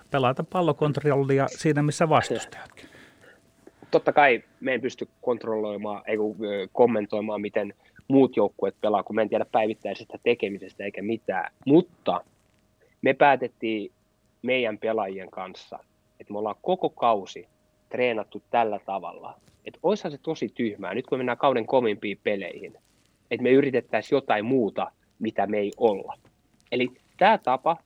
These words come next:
Speaker 2: joko antaa meille se mahdollisuuden pärjätä siellä,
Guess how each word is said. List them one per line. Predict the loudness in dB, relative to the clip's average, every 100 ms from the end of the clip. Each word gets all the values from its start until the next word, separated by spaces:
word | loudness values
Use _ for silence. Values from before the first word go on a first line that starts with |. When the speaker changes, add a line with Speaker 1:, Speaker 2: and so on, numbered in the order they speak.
| _ _ _ _ _ _ _
Speaker 2:
joko | 0 2 -2 -2
antaa | -2 0 -2 -2
meille | -4
se | -6 -4
mahdollisuuden | -2 -2 -4 -10 -8
pärjätä | -2 0 0 -4
siellä, | -6 -4 -2 -4